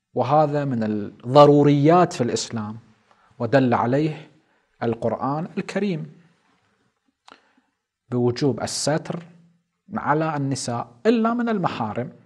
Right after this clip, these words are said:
وهناك آيات من القرآن تدل على ذلك، وهو من ضروريات الإسلام. زين، هناك ثقافة أخرى،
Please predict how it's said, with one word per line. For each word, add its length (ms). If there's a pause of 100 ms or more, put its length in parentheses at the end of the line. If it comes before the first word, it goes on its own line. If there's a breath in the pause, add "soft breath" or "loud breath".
(1200 soft breath)
وهناك 420
آيات 360
من 80
القرآن 640 (340)
تدل 320
على 200
ذلك، 400
وهو 160
من 140
ضروريات 640
الإسلام. 680 (1080)
زين، 260 (1500)
هناك 520 (2000 soft breath)
ثقافة 540
أخرى، 400